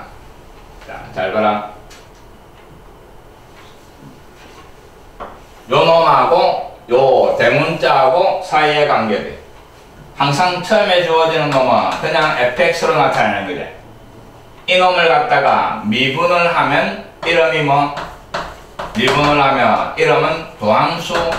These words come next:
요래 되는 거지. 알겠지? 도함수는 F 다시 X 요래 표현하고. 인마가 주어지는데 이 놈을 갖다가 뭐? 적분을 한 거. 그 놈을 라지 에프엑스라고 표현을 하고,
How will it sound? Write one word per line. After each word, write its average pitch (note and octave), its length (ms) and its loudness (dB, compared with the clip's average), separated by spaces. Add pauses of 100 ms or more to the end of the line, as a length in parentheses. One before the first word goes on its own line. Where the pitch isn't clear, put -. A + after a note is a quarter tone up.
요래 C#3 180 4
되는 - 260 0
거지. - 220 -12 (600)
알겠지? A2 540 0 (200)
도함수는 C3+ 580 0 (240)
F - 240 0
다시 B2 340 0
X - 300 -2 (320)
요래 C#3 280 0
표현하고. A2 460 -2 (800)
인마가 E3 400 2
주어지는데 C#3+ 920 2
이 - 100 -2
놈을 E3+ 300 2
갖다가 - 580 0
뭐? A2 380 -2 (760)
적분을 D#3+ 580 0
한 G#3 200 0
거. - 80 -2 (1200)
그 D#3 60 -2
놈을 C#3+ 580 2 (240)
라지 F#3 680 2
에프엑스라고 D#3+ 1040 0
표현을 C#3 400 0
하고, - 240 -2